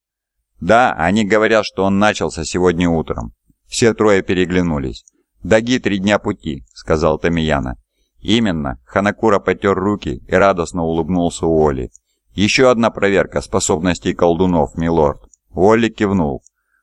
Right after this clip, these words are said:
Колдуны в свое время каким-то образом узнали о разрушенном мосте в горах, но до Ги было далеко,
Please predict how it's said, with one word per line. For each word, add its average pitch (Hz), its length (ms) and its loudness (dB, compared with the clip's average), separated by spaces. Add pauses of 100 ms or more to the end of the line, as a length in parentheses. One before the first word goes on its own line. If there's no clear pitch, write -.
(180)
Колдуны 123 460 2
в - 60 -4
свое 101 260 4
время 80 380 -2
каким-то 107 420 -2
образом 85 560 0
узнали 101 480 0
о 90 100 4
разрушенном 90 640 -2
мосте 87 460 0
в 78 40 -10
горах, 82 520 0
но 90 180 0
до 107 140 0
Ги 110 180 0
было 87 320 2
далеко, 82 560 -2